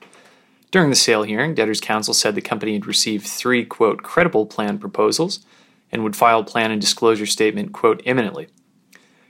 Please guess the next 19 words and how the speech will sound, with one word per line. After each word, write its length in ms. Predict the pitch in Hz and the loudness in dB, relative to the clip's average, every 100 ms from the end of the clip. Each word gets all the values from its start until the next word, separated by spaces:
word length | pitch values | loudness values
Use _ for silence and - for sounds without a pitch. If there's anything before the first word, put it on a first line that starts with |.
| - | -10
To 100 | - | -2
their 100 | 117 | 0
credit, 420 | 110 127 180 - - | 2 4 4 2 -6
the 100 | 113 | -4
debtors 360 | 107 113 117 | 2 2 2
followed 300 | - 120 117 | 4 4 4
through 240 | 101 151 202 | 2 2 2
and 120 | 185 | 0
filed 280 | - 110 110 | 0 2 0
a 40 | |
plan 380 | 98 113 113 113 | -4 -4 -2 -4
and 200 | 110 107 | -6 -4
disclosure 420 | 104 - 120 107 | -2 0 0 -2
statement 400 | - 110 139 196 | 0 0 0 -4
the 80 | 104 | -6
next 220 | 101 - | -6 -4
day, 300 | - 110 180 | 0 2 0
on 300 | - 110 123 | -2 -2 -2
Tuesday. 480 | - 190 185 - - | -2 -4 -4 -8 -14